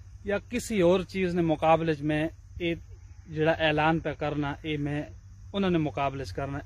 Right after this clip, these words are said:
اے سوچ بھی نہیں سکنا آدمی، کیونکہ میرا ایک الگ قسم نہ اج میں انشاءاللہ جڑا تساں کے دسنا، وہ ایک الگ قسم نہ میرا ایک اعلان ہے۔ اور میں ایک سوچ کی تھی، یہ صرف میری سوچ نہیں ہے، یہ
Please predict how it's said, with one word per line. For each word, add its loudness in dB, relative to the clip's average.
اے 0
سوچ 4
بھی 0
نہیں -2
سکنا -8
آدمی، -12
کیونکہ 0
میرا 4
ایک 4
الگ 4
قسم -2
نہ 2
اج 2
میں 0
انشاءاللہ -2
جڑا -4
تساں -6
کے -6
دسنا، -6
وہ 0
ایک -2
الگ 4
قسم -2
نہ 2
میرا 2
ایک -2
اعلان 2
ہے۔ 0
اور -4
میں 2
ایک 0
سوچ 0
کی -4
تھی، -6
یہ -4
صرف 0
میری 2
سوچ 0
نہیں 0
ہے، 4
یہ 0